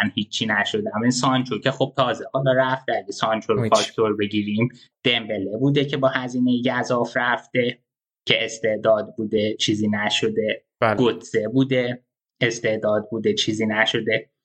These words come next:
Speaker 1: بازیکنایی داشتیم مثل اوبامیانگ و لواندوفسکی که اینا دیگه استعداد نبودن،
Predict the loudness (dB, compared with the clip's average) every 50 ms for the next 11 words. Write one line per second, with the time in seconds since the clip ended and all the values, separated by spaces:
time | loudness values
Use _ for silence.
0 | _ _ _ _ 4 4 4 2 -2 -2 0 0 0 0 0 -2 0 2 2 2
1 | 0 0 -4 -4 -2 -2 -2 -2 -2 0 0 2 2 2 2 2 2 2 0 -2
2 | -2 -2 0 2 2 2 2 2 2 2 2 2 2 0 -2 -6 -12 -18 -18 -6
3 | -4 -2 0 2 2 2 0 -2 -2 -2 0 0 0 0 0 0 0 0 2 2
4 | 0 -2 -2 -2 -2 0 0 0 0 -2 -6 -6 -4 -4 -4 -4